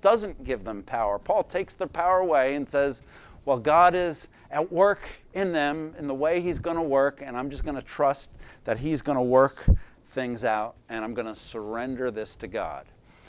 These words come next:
So in our life, we're gonna have people like Paul had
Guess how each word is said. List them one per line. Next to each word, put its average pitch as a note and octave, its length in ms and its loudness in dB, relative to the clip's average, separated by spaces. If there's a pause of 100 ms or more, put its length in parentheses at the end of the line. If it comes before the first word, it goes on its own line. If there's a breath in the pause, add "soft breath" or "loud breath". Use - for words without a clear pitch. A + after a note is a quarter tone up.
(260 soft breath)
So F#3 240 4
in A3 160 0
our F#3 300 6
life, G3 280 6
we're E3 100 -2
gonna F#3+ 180 0
have E3+ 180 0
people F#3 580 2 (160)
like F3 260 4
Paul B3 280 8
had D3+ 340 4